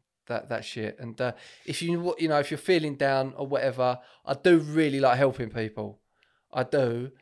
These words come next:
But the best person you can speak to is go to the doctors, go to the N H S or whatever. They can get you onto people that you, you know, professionals that can help, you know, help about all that sort of thing.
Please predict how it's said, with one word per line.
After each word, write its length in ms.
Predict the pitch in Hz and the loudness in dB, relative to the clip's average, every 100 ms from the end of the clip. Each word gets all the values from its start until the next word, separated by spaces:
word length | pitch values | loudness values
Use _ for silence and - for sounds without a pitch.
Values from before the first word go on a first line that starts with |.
| _ _ _ _ | _ _ _ _
But 280 | 143 127 - | 4 4 2
the 80 | 151 | 2
best 280 | 170 160 - | 2 2 2
person 300 | 147 143 143 | -2 -2 -8
you 80 | |
can 240 | 139 151 139 | -6 -4 -4
speak 300 | - 143 143 | -4 -4 -4
to 160 | 120 123 | -6 -8
is 80 | |
go 320 | 117 147 139 127 | -4 0 0 -2
to 140 | - | -10
the 80 | 123 | -6
doctors, 400 | 127 - - 113 | -4 -4 -8 -6
go 160 | 139 | -4
to 120 | 127 - | -4 -6
the 120 | 127 | -6
N 60 | 123 | -6
H 240 | 117 - | -6 -8
S 180 | 120 - | -8 -8
or 60 | |
whatever. 420 | 123 113 110 113 117 _ _ _ - | -6 -4 -4 -6 -8 _ _ _ -2
They 160 | 135 | -2
can 160 | 131 143 | -2 -6
get 160 | 131 | -6
you 140 | 135 127 | -4 -8
onto 180 | 117 120 | -10 -8
people 320 | 131 123 117 | -6 -6 -6
that 100 | 117 | -10
you, 140 | 135 | -12
you 120 | 139 | -10
know, 180 | 139 127 | -6 -6
professionals 720 | 131 - - 156 - 135 110 | -8 -10 -6 -6 -6 -10 -10
that 100 | 117 | -12
can 120 | - 120 | -10 -6
help, 360 | 131 107 - _ _ _ _ _ _ | -4 -4 -10 _ _ _ _ _ _
you 100 | 120 | -8
know, 240 | 120 120 123 | -4 -4 -4
help 280 | 127 127 127 | -6 -8 -8
about 260 | 113 113 | -4 -2
all 140 | 113 113 | -2 -6
that 160 | 107 | -8
sort 200 | - 107 | -8 -12
of 60 | 101 | -10
thing. 280 | 110 107 | -8 -8